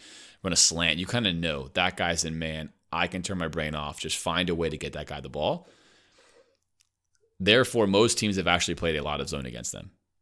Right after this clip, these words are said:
including teams that are much more talented than that play a lot of man like Clemson, which I think is wise. So here's gonna be me advocating for, uh, some more zone than I normally would. Of course, I tend to prefer man, but not against a team like Florida State. And again, game planning is all about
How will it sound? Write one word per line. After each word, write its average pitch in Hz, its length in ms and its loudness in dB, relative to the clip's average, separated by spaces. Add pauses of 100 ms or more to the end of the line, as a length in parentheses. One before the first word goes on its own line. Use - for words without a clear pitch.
including 104 440 0
teams 90 220 -2
that 80 80 0
are 76 40 -2
much 73 300 -2
more 76 140 -4
talented 78 340 -6
than 87 80 -2
that 69 120 -4
play 80 140 -6
a 71 60 -4
lot 67 100 -4
of 65 80 -10
man 73 220 -8
like 64 140 -10
Clemson, 107 420 -4 (720)
which 123 160 2
I 107 40 4
think 117 200 0
is 95 100 -2
wise. 98 440 2
So 92 140 0
here's 104 300 4
gonna 98 160 -2
be 87 260 0
me 90 460 2
advocating 82 560 4
for, 76 320 -4 (540)
uh, 76 160 0
some - 180 4
more 92 220 2
zone 85 320 0
than 82 100 -4
I 73 80 -2
normally 82 300 -2
would. 85 180 0
Of 80 100 -4
course, 78 200 -4
I 73 40 -2
tend 78 200 -6
to 80 60 -4
prefer 78 260 -6
man, 82 200 2
but 80 120 -2
not 85 180 2
against 85 240 -2
a - 40 -6
team 80 140 -4
like 69 140 -6
Florida 62 220 -8
State. - 320 -6 (100)
And 65 80 -12
again, 71 180 -8
game 80 220 0
planning 76 300 -4
is 73 100 -6
all 76 220 -2
about 73 320 -6